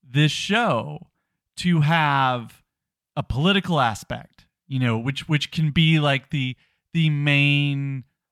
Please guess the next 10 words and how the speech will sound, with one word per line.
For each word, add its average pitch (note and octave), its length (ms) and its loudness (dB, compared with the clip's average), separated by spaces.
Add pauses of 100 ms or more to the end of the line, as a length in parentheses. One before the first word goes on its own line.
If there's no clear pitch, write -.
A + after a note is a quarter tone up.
(240)
thrust D3 680 -2
of B2 360 -2
Starfleet, B2 760 -2
right? A2 360 -4
The C3 80 -6
negotiations, C3 1300 -2
the B2 120 -10
first - 360 -6
contacts, A#2+ 960 -2
the, A#2 320 -6